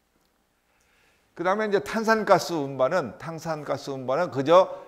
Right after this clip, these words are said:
여기 적혈구 속 또는 혈장 속에 녹아가지고 헤모글로빈과 특별히 그 많은 역할을 하는 게 아니고 헤모글로빈이 큰 역할을 하지 않습니다. 여기서는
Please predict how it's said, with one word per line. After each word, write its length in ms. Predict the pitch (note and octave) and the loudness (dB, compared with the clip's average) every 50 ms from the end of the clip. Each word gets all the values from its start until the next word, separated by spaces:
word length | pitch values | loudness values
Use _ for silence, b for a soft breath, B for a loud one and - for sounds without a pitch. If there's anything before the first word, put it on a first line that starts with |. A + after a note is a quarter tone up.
| - - - | -20 -10 -6
여기 340 | A2 B2+ C3 D3+ E3 D3 | -6 -2 0 0 -2 -2
적혈구 480 | - C3 B2 - - D#3 D3 C3+ D3 B2+ | -2 -6 -8 -2 -2 -2 0 0 -2 -4
속 340 | - - C#3+ B2+ - - - | -2 -2 -2 -2 -2 -6 -8
또는 220 | C#3 C#3+ D3+ C#3 | -8 -8 -6 -6
혈장 400 | C3 D#3 D#3 - - E3 D3 C#3 | -6 -6 -6 -4 -4 -4 -4 -4
속에 340 | - D3 C#3 C3+ C#3+ D#3+ D#3 | -4 -6 -6 -2 -2 -2 -2
녹아가지고 760 | B2 A#2 B2 B2 D#3 D#3+ D3 C#3+ A#2+ F2+ A2 F#2 G2 F#2+ - B B B B B - | 0 -2 0 2 4 4 6 4 2 2 -2 -10 -12 -12 -14 B B B B B -14
헤모글로빈과 760 | E3+ F3 F3 F#3 E3 E3+ E3+ D#3 D3+ C#3+ D3+ D3 D3 D#3+ E3+ | -10 -4 -4 -2 -2 0 -2 -2 -2 -4 -6 -6 -6 -6 -8
특별히 520 | D#3+ - - - - - A3+ G#3 G3 C#3 G2+ B B B B B B | -8 -8 -12 -10 0 0 4 4 4 2 2 B B B B B B
그 80 | - C3 C#3 | -6 -6 -4
많은 480 | B2+ B2 A2+ A2+ C3 D#3+ E3 D#3+ D3+ C3+ | -2 0 0 0 0 0 0 -2 -2 -2
역할을 400 | C3 C3 C3 - D3 C3+ C#3+ B2+ | -2 -4 -4 -4 -4 -2 -2 -4
하는 240 | C#3+ C3 B2 B2 B2 | -4 -8 -10 -8 -2
게 80 | C#3+ | 0
아니고 300 | D3+ C3 A#2+ B2 C3+ B2 | 0 0 0 -2 -4 -4
헤모글로빈이 640 | B2 D#3+ E3 E3 D#3+ D#3 D#3 D3 C#3 C3 D3 D#3 E3 | -4 -2 -2 -2 0 0 0 -2 -2 -4 -6 -10 -10
큰 280 | - - - - G#3 | -12 -10 -8 -6 -2
역할을 320 | G3 F3 - - - C#3+ C3+ | -2 -2 -4 -4 -6 -8 -6
하지 160 | C3+ C3 - C#3+ | -6 -6 -6 -6
않습니다. 360 | B2 - - A2+ G#2+ G#2 G2 | -6 -8 -10 -10 -10 -8 -8
여기서는 460 | G2+ G#2 G#2 F2+ G2 G2+ B2+ E3+ F#3 | -8 -8 -10 -10 -10 -10 -10 -10 -10